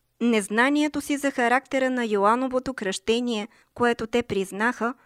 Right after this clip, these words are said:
му даде повод да говори. Той се възползва от случая, като изложи истинското им състояние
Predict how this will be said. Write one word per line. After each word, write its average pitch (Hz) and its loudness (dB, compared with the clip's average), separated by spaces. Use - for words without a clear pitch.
му 208 -2
даде 247 2
повод 226 0
да 190 -2
говори. 190 0
Той 262 2
се 285 -2
възползва 254 4
от 226 2
случая, 226 0
като 220 0
изложи 214 2
истинското 277 -2
им 277 0
състояние 226 -4